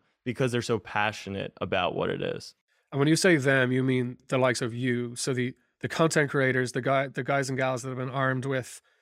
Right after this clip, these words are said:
Speaker 2: the iPhone that are the influencers. That's what you mean by them, correct?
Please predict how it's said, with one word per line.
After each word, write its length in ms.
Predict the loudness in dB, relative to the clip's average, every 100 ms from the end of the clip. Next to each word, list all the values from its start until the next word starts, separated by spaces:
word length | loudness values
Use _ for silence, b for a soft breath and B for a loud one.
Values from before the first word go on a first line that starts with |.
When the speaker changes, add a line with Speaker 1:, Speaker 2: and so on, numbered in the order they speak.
| _ _
Speaker 2:
the 100 | 4
iPhone 500 | 6 6 4 2 2
that 120 | 2
are 400 | 2 2 2 0 -4
the 140 | -4
influencers. 720 | -4 -4 -8 -8 -10 -10 -10 -4
That's 220 | -4 -2
what 80 | -6
you 80 | -2
mean 160 | 0
by 120 | 0
them, 260 | -2 -4 -6
correct? 480 | -6 -6 -6 -10